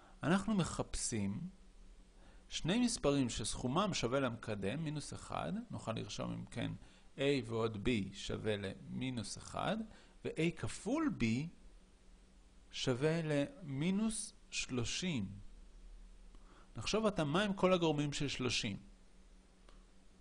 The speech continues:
נרשום אותם. אחד, שתיים, שלוש, חמש, שש, עשר,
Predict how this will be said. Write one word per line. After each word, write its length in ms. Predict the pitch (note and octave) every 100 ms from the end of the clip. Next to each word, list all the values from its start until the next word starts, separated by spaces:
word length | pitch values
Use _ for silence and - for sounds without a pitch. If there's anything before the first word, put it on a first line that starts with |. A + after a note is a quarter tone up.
| - - - -
נרשום 300 | B2 - A#2
אותם. 240 | G2 F2+
אחד, 280 | A#2 - F#2+ -
שתיים, 600 | - - - G#2 F#2 G2+ - -
שלוש, 720 | - A#2 A2 G#2+ D#3 - - - -
חמש, 880 | - - G#2+ G2+ F#2+ D3+ F#3 - - -
שש, 380 | G2 A2+ D3 - -
עשר, 480 | A#2+ A#2 - D#3